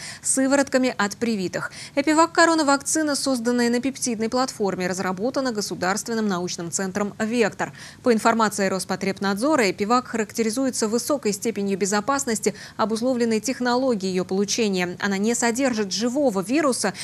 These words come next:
и формирует противовирусный иммунитет благодаря использованию искусственно синтезированных пептидов. Сейчас в России для прививок используют также вакцины Гамковид Фак или Спутник Ви,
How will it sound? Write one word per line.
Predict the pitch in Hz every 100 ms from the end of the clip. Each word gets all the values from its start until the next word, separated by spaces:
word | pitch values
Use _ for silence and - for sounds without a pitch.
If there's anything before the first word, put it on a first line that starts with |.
| - -
и |
формирует | 302 269 262 254 294 262
противовирусный | - 220 220 214 214 254 226 226 202
иммунитет | 214 214 214 220 294 294
благодаря | 220 214 202 202 233 220
использованию | - - 254 214 220 220 -
искусственно | 226 - 285 247 202 190 180
синтезированных | 196 190 190 220 202 196 190
пептидов. | - 240 - 254 220 190 - - - -
Сейчас | 285 285 262
в |
России | 269 269 - 262 202
для | 202 220
прививок | 220 247 233 202 185
используют | 196 - 247 240 190 190 -
также | 214 185 175
вакцины | 196 208 - 254 196
Гамковид | 175 208 208 185 185 180 180
Фак | 214 240 285
или | 285 247
Спутник | 233 - 254 240 233 220
Ви, | 214 220